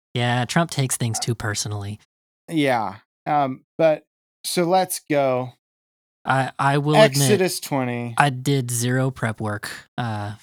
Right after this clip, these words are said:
Speaker 1: for this episode.
Speaker 2: <laughs> I,
Speaker 1: Um,
Speaker 2: I,
Speaker 1: I'm
Speaker 2: it
Speaker 1: coming in totally
Speaker 2: Man.
Speaker 1: cold. I, I'm just going based off of memory and, uh, you know, from
Speaker 2: Dude, you've, you've probably got 'em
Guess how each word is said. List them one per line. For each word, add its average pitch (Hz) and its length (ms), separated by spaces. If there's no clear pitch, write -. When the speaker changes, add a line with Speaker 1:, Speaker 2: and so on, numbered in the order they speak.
Speaker 1:
for 117 120
this 110 180
episode. 110 460
Speaker 2:
<laughs> 113 80
I, 165 340
Speaker 1:
Um, 170 100
Speaker 2:
I, 165 220
Speaker 1:
I'm - 80
Speaker 2:
it 156 300
Speaker 1:
coming 156 260
in 135 160
totally 165 340
Speaker 2:
Man. 220 200
Speaker 1:
cold. 143 540
I, 120 380
I'm 117 320
just 120 220
going 127 260
based 120 280
off 117 180
of 110 80
memory 131 600
and, 110 460
uh, 104 400
you - 80
know, 120 60
from 120 80
Speaker 2:
Dude, 170 600
you've, 170 580
you've 160 240
probably 165 580
got 147 320
'em 123 260